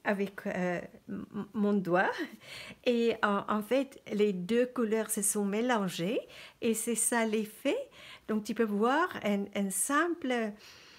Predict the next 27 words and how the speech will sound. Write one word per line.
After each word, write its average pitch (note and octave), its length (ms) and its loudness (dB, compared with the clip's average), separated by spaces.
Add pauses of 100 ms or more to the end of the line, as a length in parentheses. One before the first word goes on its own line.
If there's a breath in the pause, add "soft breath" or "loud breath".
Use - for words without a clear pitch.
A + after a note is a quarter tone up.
(280 loud breath)
euh, F#3+ 220 0
fond, D#4 420 2 (480 loud breath)
mais G#3 280 0 (420)
avec A3 320 2
beaucoup B3+ 400 4
de B3 100 4
potentiel. G#3 1080 0 (220)
Euh, F3+ 240 2 (720 loud breath)
et D4+ 100 4
je D4 100 2
ne E4 40 2
sais F4 160 2
pas D4+ 200 0
si C#4 240 2
ces B3 380 0
deux F#3+ 220 2
pages A#3+ 580 0
vont A3 400 -2
éventuellement A3 840 0
se G3+ 140 0
compléter A3 640 0
ou G3+ 80 2
pas, - 360 -2 (360 loud breath)
mais G#3+ 100 4
c'est A#3 140 2
pas G#3 180 2
grave, A3+ 400 2